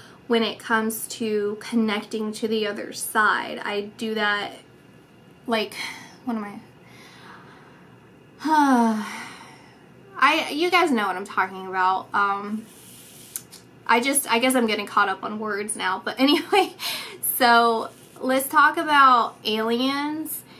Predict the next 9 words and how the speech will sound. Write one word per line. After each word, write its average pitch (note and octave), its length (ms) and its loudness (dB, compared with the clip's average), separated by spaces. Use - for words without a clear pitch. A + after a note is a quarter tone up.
and A3+ 600 4
multidimensional A#3 1500 0
and G#3+ 280 -2
interdimensional, A#3 1000 -2
intergalactic, G#3+ 720 -2
all B3 180 4
of C#4 140 -2
these C4 220 -2
things A3+ 460 -4